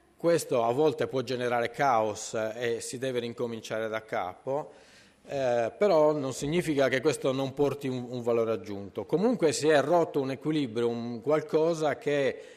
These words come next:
rendeva le situazioni organizzative statiche. La rottura dell'equilibrio inevitabilmente deve spingere a fare dei passi avanti, mentre quando si ha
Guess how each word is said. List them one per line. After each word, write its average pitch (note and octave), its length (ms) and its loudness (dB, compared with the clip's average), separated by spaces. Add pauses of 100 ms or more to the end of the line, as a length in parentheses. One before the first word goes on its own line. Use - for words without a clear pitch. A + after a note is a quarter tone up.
rendeva D#3 560 4
le B2+ 80 2
situazioni C3+ 520 -6
organizzative C3 920 -6
statiche. - 840 -10 (580)
La D3 160 0
rottura G3 320 2
dell'equilibrio F#3 580 2
inevitabilmente C#3+ 840 -2
deve A2+ 180 -2
spingere C3 760 -2 (420)
a G3+ 280 4
fare B2+ 300 -2
dei A2+ 120 -2
passi G#2+ 320 -6
avanti, F#2+ 600 -8 (400)
mentre E3 340 -2
quando D3+ 260 -2
si D3+ 160 -6
ha C#3 360 0